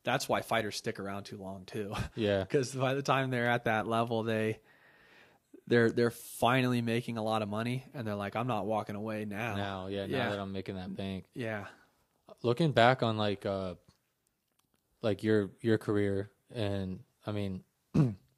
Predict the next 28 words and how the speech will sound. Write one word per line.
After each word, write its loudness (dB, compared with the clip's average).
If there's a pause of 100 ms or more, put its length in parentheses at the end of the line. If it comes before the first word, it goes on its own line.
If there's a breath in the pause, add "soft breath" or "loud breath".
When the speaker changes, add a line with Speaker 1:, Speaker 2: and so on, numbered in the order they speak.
(1200)
Speaker 2:
even 8
just 6
preparing 2
for -6
fights, 4
amateur, 0
pro, 6 (100)
uh, -6
Jackson -6
Wink, -8 (1120)
what 2
do 4
you 4
think 0
is, 0
like, 0 (380)
some -2
of -2
the -4
struggles, -6 (140)
like, -8
some -6
of -6
the -4
hardest -2
parts? -10
Speaker 1:
Yeah, 0
so -2